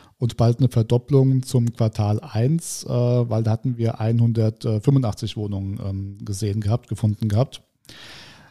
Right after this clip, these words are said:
Ähm, Vierzimmerwohnungen, ähm, gehen los bei dreiundachtzig Quadratmeter in Bergen-Enkheim für sechshundertvierundvierzig Euro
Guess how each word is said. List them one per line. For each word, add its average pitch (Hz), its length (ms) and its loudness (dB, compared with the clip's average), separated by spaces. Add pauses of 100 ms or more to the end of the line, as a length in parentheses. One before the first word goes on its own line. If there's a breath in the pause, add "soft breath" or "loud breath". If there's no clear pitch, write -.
(140)
Ähm, 120 840 2
Vierzimmerwohnungen, 147 880 4
ähm, 127 320 0
gehen 127 160 2
los 127 260 2
bei 113 300 2
dreiundachtzig 117 640 0
Quadratmeter 127 760 0
in 113 100 -2
Bergen-Enkheim 131 800 2
für 107 340 2
sechshundertvierundvierzig 117 1500 -2
Euro 104 480 -2